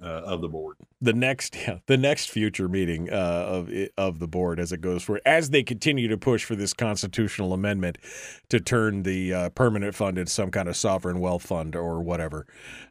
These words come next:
Speaker 2: um, which, again, uh, just a huge mistake. Again, making us more dependent at every level on gov-, this is the other theme, and this is the theme that I've been warning about for twenty years in this state, that we are doing nothing but creating a dependency class in Alaska,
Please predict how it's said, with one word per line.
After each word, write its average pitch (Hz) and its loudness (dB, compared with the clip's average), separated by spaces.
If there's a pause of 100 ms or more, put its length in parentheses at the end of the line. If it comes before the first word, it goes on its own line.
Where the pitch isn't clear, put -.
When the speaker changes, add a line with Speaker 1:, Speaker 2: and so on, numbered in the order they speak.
Speaker 2:
um, 85 0
which, 95 -4
again, 95 0 (180)
uh, 85 0 (240)
just 104 0
a - 0
huge 101 0
mistake. 92 -2
Again, 143 4
making 151 2
us 139 2
more 127 4
dependent 117 2 (380)
at - 2
every 143 6
level 104 2 (260)
on 110 4
gov-, 117 0
this 214 6
is 190 4
the 127 4
other 117 6
theme, 73 -4
and 131 4
this 165 6
is 151 4
the 127 4
theme 143 4
that 120 4
I've 120 6
been 117 2
warning 110 2
about 104 2
for 104 0
twenty 135 4
years 123 4
in 95 0
this 95 0
state, 82 0 (400)
that 147 8
we 151 8
are 135 6
doing 139 6
nothing 180 6
but 151 6
creating 139 4
a 117 2
dependency 151 2
class 113 2
in 113 0
Alaska, 95 2